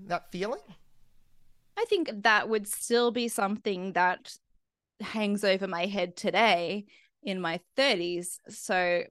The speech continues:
Speaker 2: I've done a lot of work on myself and I've come very far. But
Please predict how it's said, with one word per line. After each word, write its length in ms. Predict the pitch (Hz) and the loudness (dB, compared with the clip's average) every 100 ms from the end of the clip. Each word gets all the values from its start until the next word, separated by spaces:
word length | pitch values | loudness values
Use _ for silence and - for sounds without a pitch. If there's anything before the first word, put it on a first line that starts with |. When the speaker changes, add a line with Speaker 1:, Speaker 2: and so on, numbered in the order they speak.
| - | -2
Speaker 2:
I've 240 | 196 196 | 2 2
done 220 | 190 180 | 2 2
a 100 | 175 | 2
lot 200 | 175 170 | 0 0
of 120 | 214 196 | 0 0
work 260 | 170 170 | -2 0
on 120 | 185 | -4
myself 720 | 170 165 180 - 165 196 247 - | -2 -4 -6 -2 0 0 -2 -6
and 340 | 180 180 165 - | 0 0 0 -2
I've 160 | 175 - | -4 -4
come 280 | 202 175 | -6 -6
very 300 | 170 170 233 | 0 2 2
far. 440 | 277 - 147 156 208 - - - _ - | 0 -2 0 0 -2 -8 -20 -20 _ -4
But 320 | 220 214 - | 4 4 2